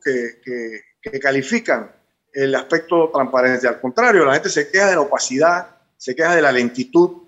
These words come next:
se queja de la, de la, por ejemplo, ahora con lo, el, el asunto de los, de los, de la discusión sobre el contrato de Panamá Ports, se le ha pedido que se le abran las actas para considerar, para ver qué fue lo que se discutió realmente.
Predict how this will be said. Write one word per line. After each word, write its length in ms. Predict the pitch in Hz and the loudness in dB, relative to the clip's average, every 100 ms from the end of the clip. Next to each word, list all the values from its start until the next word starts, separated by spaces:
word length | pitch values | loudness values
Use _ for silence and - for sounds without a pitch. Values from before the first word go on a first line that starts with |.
| _ | _
se 220 | - 135 135 | -8 -4 0
queja 240 | 170 185 | 2 4
de 80 | 160 | 4
la, 420 | 139 127 117 117 | 6 4 2 0
de 120 | 123 | -2
la, 160 | 120 123 | -2 -4
por 160 | 120 123 | -4 -4
ejemplo, 240 | 143 175 | 0 4
ahora 180 | 160 170 | 4 4
con 180 | 160 131 | 2 2
lo, 340 | 123 117 117 | 2 2 -2
el, 140 | 123 120 123 - 135 | -6 -6 -8 -8 -6
el 60 | 127 | -4
asunto 460 | - 156 180 165 | -4 -4 2 4
de 80 | 139 | 6
los, 380 | 123 104 - _ _ _ | 4 0 -6 _ _ _
de 100 | 131 | 0
los, 680 | 127 123 120 107 - - - _ _ _ _ - | 2 4 4 2 -4 -14 -16 _ _ _ _ -4
de 100 | 135 | 0
la 720 | 131 120 117 113 110 107 107 123 | 2 4 4 4 4 2 0 -2
discusión 520 | 131 - 120 175 190 | -2 -2 2 2 2
sobre 280 | 165 143 131 | 2 2 2
el 120 | 123 | -2
contrato 800 | 127 120 156 156 165 156 - _ - | -4 0 0 2 0 -2 -8 _ -6
de 100 | 123 | -2
Panamá 420 | 131 120 139 - | 0 2 2 2
Ports, 380 | 160 147 - - _ _ | 2 2 -2 -14 _ _
se 200 | - 135 | -4 0
le 60 | |
ha 100 | 139 | 0
pedido 680 | 170 160 190 185 180 175 175 | 2 4 6 6 4 2 -4
que 100 | 131 | -8
se 140 | - | -6
le 100 | 120 | -2
abran 300 | 123 131 156 | -2 -2 -2
las 160 | 147 123 | -2 -2
actas 340 | 160 - 170 - | -2 -4 -8 -8
para 140 | 131 | -12
considerar, 400 | 120 113 113 117 | -14 -14 -12 -8
para 180 | 117 127 | -2 -2
ver 60 | |
qué 120 | 151 165 | -2 -2
fue 140 | 180 | 0
lo 60 | 185 | 0
que 80 | |
se 120 | 160 139 | -2 -4
discutió 560 | 123 127 123 175 185 | -4 -8 -6 2 2
realmente. 720 | 175 160 160 165 175 - 175 | 4 0 0 -2 -4 -6 -10